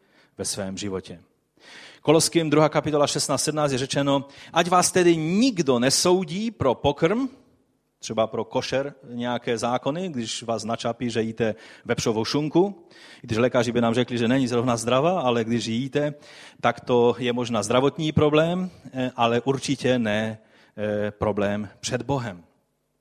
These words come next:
„Ať vás nikdo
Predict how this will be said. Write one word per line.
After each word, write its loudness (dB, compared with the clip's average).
„Ať -4
vás 4
nikdo 4